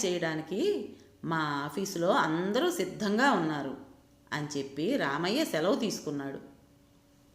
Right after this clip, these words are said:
ఆమెకు మళ్ళీ భర్త తనతో "నేనున్నాను" అని అన్న భావన కలిగింది.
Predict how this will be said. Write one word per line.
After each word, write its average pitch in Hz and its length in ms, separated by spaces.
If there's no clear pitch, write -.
ఆమెకు 185 580
మళ్ళీ 240 360
భర్త 262 580
తనతో 165 640
"నేనున్నాను" 247 840
అని 170 320
అన్న 175 240
భావన 175 420
కలిగింది. 151 560